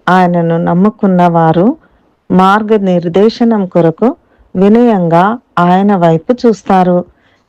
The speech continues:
చాలా సందర్భాల్లో జీవితాల్లో జరిగే వాటిని అదుపు చేయలేము. అనుకున్నవి అనుకున్నట్టు చేయడానికి కావలసిన తెలివి, జ్ఞానం మనకు ఉండకపోవచ్చు.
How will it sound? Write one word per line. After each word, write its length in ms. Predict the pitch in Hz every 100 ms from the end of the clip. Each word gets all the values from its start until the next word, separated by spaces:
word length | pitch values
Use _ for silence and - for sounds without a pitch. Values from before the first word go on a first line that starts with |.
| - 214
చాలా 280 | 196 190
సందర్భాల్లో 840 | 180 185 180 196 190 190 190 202 254
జీవితాల్లో 840 | 208 180 180 185 185 180 180 226
జరిగే 420 | 226 180 175 180 190
వాటిని 540 | 180 175 190 240 392 _ _ - _ 214
అదుపు 340 | 214 240 269 262 202
చేయలేము. 680 | 170 180 180 175 175 175 - - -
అనుకున్నవి 640 | 196 226 240 226 185 175 220
అనుకున్నట్టు 840 | 180 180 196 202 180 170 196 247 - 185
చేయడానికి 760 | 170 190 196 170 170 247 359 - _ _ _ -
కావలసిన 680 | 220 226 254 233 - 196 196
తెలివి, 600 | - 185 196 180 196 226
జ్ఞానం 640 | 170 175 185 202 175 196 262 -
మనకు 360 | 190 185 - 226
ఉండకపోవచ్చు. 1200 | 247 175 190 190 196 262 196 175 - - 170